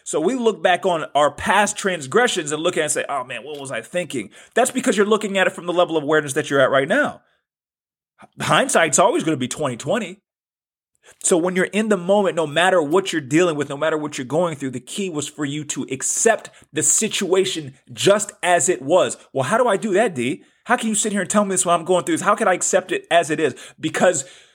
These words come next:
you have to have the foresight to know that this is not the end of the story. This is not the end of the book. Just because this sentence is terrible, just because this page is terrible, just because this relationship is terrible, just because my health is down,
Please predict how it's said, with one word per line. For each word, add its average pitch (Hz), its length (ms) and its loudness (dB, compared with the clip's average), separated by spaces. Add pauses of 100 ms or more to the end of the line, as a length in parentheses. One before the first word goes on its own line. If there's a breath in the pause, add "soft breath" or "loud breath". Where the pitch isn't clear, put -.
(260 loud breath)
you 143 100 -2
have 175 240 0
to 180 80 -4
have 160 180 -2
the 151 60 -4
foresight 165 600 -2
to 151 60 -4
know 151 240 2
that - 140 -2
this 147 180 -2
is 139 120 -6
not 143 160 2
the 135 120 -8
end 139 160 -2
of 127 60 2
the 110 80 -4
story. 175 520 2 (840)
This 139 220 2
is 135 100 0
not 160 240 2
the 143 220 -2
end 165 200 2
of 123 180 -2
the 120 80 0
book. 107 440 0 (320)
Just - 220 -2
because 165 320 -2
this 160 180 -4
sentence 170 520 0
is 131 100 -4
terrible, 135 520 2 (180 loud breath)
just 180 180 0
because - 300 -2
this 151 120 -6
page 208 400 0
is 135 120 -2
terrible, 123 440 2 (140 loud breath)
just - 220 -2
because 165 200 -2
this 147 160 -2
relationship 160 640 0
is 135 80 0
terrible, 120 440 -2 (140 loud breath)
just - 200 0
because 180 260 0
my 151 160 2
health 226 340 2
is 120 140 -6
down, 113 320 2